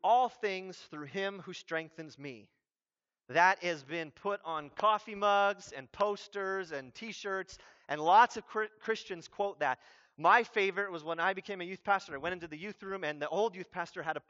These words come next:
a poster hanging up, and it was a guy slam dunking a basketball, you know, big smile on his face,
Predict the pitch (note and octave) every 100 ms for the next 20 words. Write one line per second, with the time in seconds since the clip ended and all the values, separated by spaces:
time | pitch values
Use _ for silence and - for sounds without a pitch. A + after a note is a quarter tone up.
0 | - D3 - B3+ - - D3 D3 C3+ B2+
1 | B2 D#3+ _ - - - D3+ D#3+ D#3 D3
2 | D3+ F3+ G#3 G#3 - _ - - F3+ G3+
3 | A3 G#3+ G#3 G#3+ E3+ E3 E3+ - E3 E3+
4 | E3+ E3 - D3 D3+ C3+ F3 - E3+ D#3+
5 | D#3+ D#3 D3 D3 C#3 D3 -